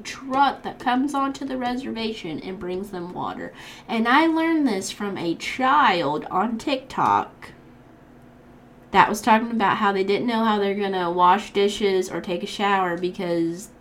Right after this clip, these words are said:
the water ran out and the truck wasn't coming for, like, another couple of days. And it blew my mind. They have no government assistance.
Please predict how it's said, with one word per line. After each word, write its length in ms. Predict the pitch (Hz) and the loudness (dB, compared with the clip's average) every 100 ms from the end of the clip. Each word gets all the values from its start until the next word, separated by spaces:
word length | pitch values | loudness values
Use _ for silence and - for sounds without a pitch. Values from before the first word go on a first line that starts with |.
| - | -6
the 100 | 185 | -4
water 840 | 160 123 - - 190 190 196 208 202 | -4 -8 -14 -12 0 4 6 6 4
ran 260 | 196 196 196 | 4 4 4
out 260 | 190 - | 4 4
and 80 | 175 | 0
the 40 | 175 | -4
truck 320 | - 185 190 | -2 -2 -2
wasn't 280 | 190 190 - | -4 -4 -4
coming 300 | 190 175 170 | -4 -4 -4
for, 140 | 185 | -4
like, 180 | 175 165 | -4 -4
another 260 | 185 160 165 | -4 -6 -8
couple 340 | 156 - 156 | -10 -10 -10
of 80 | 139 | -8
days. 280 | 95 104 - - | -8 -8 -2 4
And 160 | 262 | 6
it 280 | 269 - 196 | 6 4 0
blew 680 | 240 262 320 370 381 381 392 392 381 - 247 | 2 4 4 4 4 4 4 6 4 4 2
my 420 | 233 190 160 165 | 4 6 4 2
mind. 1160 | 185 240 285 349 415 494 508 403 302 170 339 - - - - - | 0 0 0 -2 -4 -2 0 0 2 0 -2 -6 -16 -20 -12 -2
They 120 | 254 | 2
have 200 | 247 226 | 2 4
no 220 | 226 240 | 2 2
government 440 | 220 208 226 220 202 | 2 2 2 0 0
assistance. 600 | 202 196 - 170 156 | -2 -6 -6 -6 -8